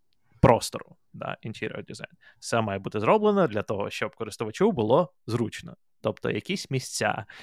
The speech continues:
е, щоб, е, не знаю, е, подумайте про таку річ, як дизайн офісів, да? Тобто з-,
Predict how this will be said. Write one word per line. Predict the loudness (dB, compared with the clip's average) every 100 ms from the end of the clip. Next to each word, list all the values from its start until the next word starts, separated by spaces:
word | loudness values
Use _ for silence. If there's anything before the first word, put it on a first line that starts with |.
| -10
е, | -2 0 0 0 -4
щоб, | -4 -4 -4 -4
е, | -2 0 0
не | -4
знаю, | -8 -6 -6 -2
е, | -2 -4 _ _ _
подумайте | -4 0 0 -2
про | -4 -6
таку | -4 -4
річ, | -2 -2
як | -2
дизайн | 0 0 2
офісів, | 0 -4 -8 -14
да? | -12 -12 _ -20 -20 -20 -20 _
Тобто | -4 -4 -4 -4 -4 -8
з-, | -12